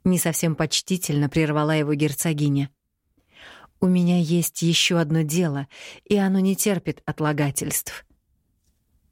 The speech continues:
«Какое?» «Пожалуйста, не требуйте объяснений. Просто выполните мою просьбу. Прямо сейчас зайдите к нам в покои вместе с принцем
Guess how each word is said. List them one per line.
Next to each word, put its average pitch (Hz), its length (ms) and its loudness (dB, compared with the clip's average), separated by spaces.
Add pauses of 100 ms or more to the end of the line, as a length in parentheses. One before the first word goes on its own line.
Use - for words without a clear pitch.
(200)
«Какое?» 190 680 -2 (1300)
«Пожалуйста, 170 680 0 (400)
не 185 140 4
требуйте 170 580 -2
объяснений. 139 880 0 (520)
Просто 170 360 -2
выполните 147 640 -2
мою 139 200 2
просьбу. 143 560 -2 (1080)
Прямо 180 360 2
сейчас - 640 -2 (400)
зайдите 170 600 0
к - 100 -6
нам 190 220 2
в - 120 -10
покои 175 480 -2
вместе 165 420 0
с - 120 -2
принцем 151 580 0